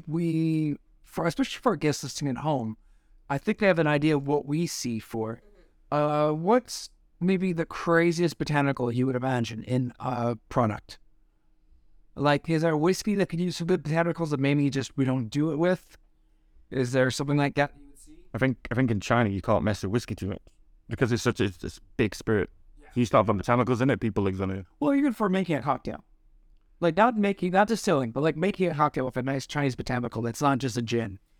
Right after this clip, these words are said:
Speaker 1: So I think we hit gin.
Speaker 2: We've got Chinese tonka beans now. So
Speaker 1: This is the green one, right?
Speaker 2: so, well, tonka beans.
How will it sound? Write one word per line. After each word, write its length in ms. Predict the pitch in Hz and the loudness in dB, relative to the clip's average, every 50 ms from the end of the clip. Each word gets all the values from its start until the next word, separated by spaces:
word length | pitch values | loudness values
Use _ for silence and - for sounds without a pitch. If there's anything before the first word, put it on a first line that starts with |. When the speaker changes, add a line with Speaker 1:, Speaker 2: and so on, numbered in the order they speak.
| _ _ | _ _
Speaker 1:
So 100 | - 165 | -2 0
I 20 | 147 | 0
think 140 | 190 202 214 | 2 2 2
we 160 | 214 180 175 | 2 0 0
hit 120 | 175 160 | -2 -4
gin. 280 | 147 151 151 143 131 139 - - - - _ _ _ _ _ _ _ - 127 | -4 -6 -6 -6 -8 -10 -16 -20 -20 -20 _ _ _ _ _ _ _ -6 -2
Speaker 2:
We've 240 | 127 151 175 165 | 0 0 0 2
got 420 | - 196 170 160 135 101 - - - - - - _ _ - | 4 4 6 6 6 4 2 0 -8 -20 -20 -20 _ _ -4
Chinese 380 | - - 151 147 143 123 - | 0 2 4 4 4 2 0
tonka 320 | - - 135 156 139 139 101 | 0 0 0 0 0 0 0
beans 320 | 98 92 87 80 - - | 0 0 0 -2 -2 -2
now. 240 | - 85 92 107 - _ _ _ _ - - - - | -2 -2 -2 -2 -4 _ _ _ _ -20 -20 -10 -2
So 340 | - 123 113 113 110 107 - - _ _ - | 2 2 4 4 2 0 -2 -6 _ _ -4
Speaker 1:
This 200 | 143 160 165 - | 0 0 0 0
is 120 | 196 165 156 | -2 -4 -4
the 100 | - 165 | -6 -6
green 320 | - 127 135 143 143 123 | -2 0 0 2 2 0
one, 120 | 110 110 | -2 -4
right? 220 | 110 110 120 143 - - _ _ - - _ _ _ - - _ _ | -6 -6 -8 -8 -10 -14 _ _ -20 -20 _ _ _ -20 -20 _ _
Speaker 2:
so, 140 | - - 135 | -8 -4 0
well, 120 | 135 151 | 2 2
tonka 320 | 143 - 170 175 160 - 185 | 2 4 2 2 2 2 0
beans. 520 | 180 175 170 151 135 117 95 - - - | 0 2 2 2 2 0 -2 -6 -14 -18